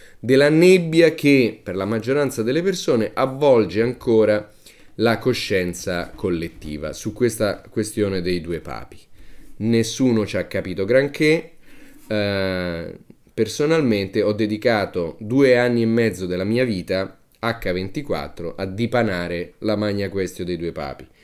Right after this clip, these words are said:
In quattrocento articoli e nel volume Codice Ratzinger, che oggi è fra i dieci saggi più letti in Italia, ho esplicitato, diciamo, spaccando anche il capello in quattro, come Papa Benedetto non abbia mai abdicato,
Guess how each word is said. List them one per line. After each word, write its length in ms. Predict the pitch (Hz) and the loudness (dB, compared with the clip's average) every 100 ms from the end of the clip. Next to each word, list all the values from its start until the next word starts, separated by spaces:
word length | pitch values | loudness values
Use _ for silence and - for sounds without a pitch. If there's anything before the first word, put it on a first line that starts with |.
| _ _ _ | _ _ _
In 100 | 95 | -6
quattrocento 720 | 117 117 120 113 139 135 131 | 0 2 2 0 2 2 2
articoli 640 | 120 123 127 95 87 82 - | 0 0 0 0 -2 -4 -6
e 80 | |
nel 160 | 95 98 | -6 -4
volume 420 | 98 117 113 98 | -2 0 0 -2
Codice 400 | 98 104 98 113 | 0 -2 0 -2
Ratzinger, 600 | 120 113 - 90 82 78 | 0 0 -2 -8 -8 -8
che 140 | - 98 | -4 -2
oggi 220 | 98 87 | -2 -4
è 40 | |
fra 220 | 80 92 85 | -8 -6 -4
i 180 | 85 | -4
dieci 420 | 85 98 92 - 82 | -2 -2 -4 -6 -8
saggi 400 | 95 90 80 82 | -6 -4 -6 -10
più 180 | 92 | -6
letti 300 | 90 92 - 107 | -4 -4 -4 -6
in 40 | |
Italia, 500 | 139 85 76 78 80 - - - - - - | -4 -6 -6 -8 -10 -12 -12 -10 -10 -12 0
ho 240 | 135 139 - | 6 6 6
esplicitato, 1000 | 123 - - 135 - 123 139 117 92 82 | 0 0 2 4 4 4 4 4 2 -4
diciamo, 460 | 80 82 113 98 78 | -10 -4 -2 -2 -6
spaccando 720 | - 98 90 - 123 107 104 | -10 -10 -10 0 0 2 0
anche 240 | 120 113 | -2 -2
il 80 | 95 | -6
capello 380 | 107 101 120 139 | -6 -4 -2 -2
in 100 | 143 | -2
quattro, 440 | - 78 - 90 | -4 -6 -8 -8
come 160 | 98 95 | -8 -6
Papa 300 | 127 123 113 | -2 0 2
Benedetto 500 | 117 120 117 95 90 | 2 2 2 0 -4
non 140 | 101 | -4
abbia 300 | 110 92 92 | -2 2 2
mai 340 | 123 151 147 127 | 4 4 6 4
abdicato, 1000 | 104 101 87 98 82 - 127 208 196 | 2 -2 0 0 0 0 2 2 0